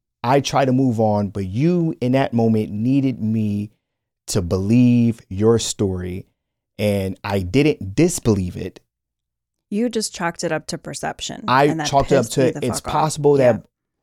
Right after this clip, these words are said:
Speaker 1: both your perceptions of
Speaker 2: Yeah.
Speaker 1: what took place could have been
Speaker 2: Right.
Speaker 1: real to you all,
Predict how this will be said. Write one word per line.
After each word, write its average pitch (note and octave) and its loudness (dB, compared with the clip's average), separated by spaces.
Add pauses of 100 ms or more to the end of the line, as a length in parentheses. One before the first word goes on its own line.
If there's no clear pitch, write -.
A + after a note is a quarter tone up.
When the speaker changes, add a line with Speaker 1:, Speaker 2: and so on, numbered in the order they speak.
(300)
Speaker 1:
both C3+ 2
your C#3 2
perceptions B2+ -2
of D3 0
Speaker 2:
Yeah. F3+ 0
Speaker 1:
what A#2+ 0
took A#2 -2
place G#2+ -2 (520)
could C#3 0
have B2 0
been A#2 2
Speaker 2:
Right. - -2
Speaker 1:
real A2+ 2
to G2+ -2
you B2 0
all, A2+ 0